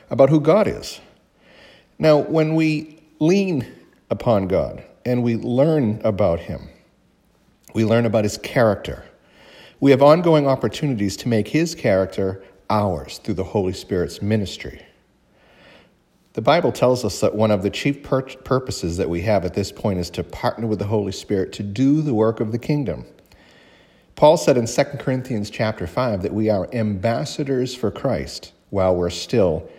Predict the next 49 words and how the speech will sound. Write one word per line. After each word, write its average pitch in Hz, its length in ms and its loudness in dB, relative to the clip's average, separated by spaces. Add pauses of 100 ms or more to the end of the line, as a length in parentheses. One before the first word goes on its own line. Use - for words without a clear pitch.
(240)
in 98 240 0
this 90 280 -4
life. 76 400 -4 (1300)
And 135 180 2
we're 135 140 10
all 147 240 10
called 117 360 4
to 113 60 -2
be 98 140 0
ministers 92 540 -2
of 85 100 -8
the 92 80 -2
gospel 85 460 0
by 90 180 2
witnessing, 151 960 -2 (100)
oh, 101 320 0
there's 101 220 -2
that 113 180 0
W 110 380 0
word, 82 320 -4 (640)
and 117 180 2
sharing 127 520 -2
our 107 100 0
faith 95 380 -4
with 90 100 -4
others. 71 340 -4 (200)
We 170 140 0
remember 156 360 2
when 113 180 2
we 104 120 0
minister, 117 580 -2 (240)
it's 170 220 -2
not 247 120 0
us 214 200 0
doing 147 260 0
the 143 80 -2
work, 147 220 0
it's - 160 -2
us 175 160 0
being 160 220 0
available 110 440 0
for 95 140 -6
the 92 100 -2
Holy 101 240 0
Spirit 95 360 -4
to - 80 -6
work - 360 -8
through 101 320 -2
us. - 440 -14